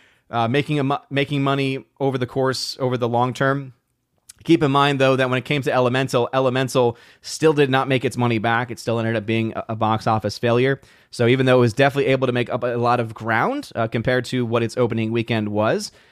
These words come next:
um, you know, I, I think that even if it were to see something of that, uh, something of a similarity there,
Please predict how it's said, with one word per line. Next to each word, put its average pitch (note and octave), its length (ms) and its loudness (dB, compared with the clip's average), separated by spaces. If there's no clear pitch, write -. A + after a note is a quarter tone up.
um, A2 520 -2
you A2+ 100 0
know, G#2+ 380 0
I, G#2+ 140 -4
I G#2+ 100 -2
think A#2+ 200 0
that B2 140 0
even C#3+ 240 4
if B2 80 0
it B2+ 120 2
were C3+ 140 4
to B2+ 80 0
see B2+ 500 -2
something E3 500 0
of A#2 140 0
that, A2+ 340 -2
uh, G2+ 220 -10
something F3 260 2
of C#3+ 60 2
a B2+ 60 2
similarity A#2+ 500 2
there, A2 320 0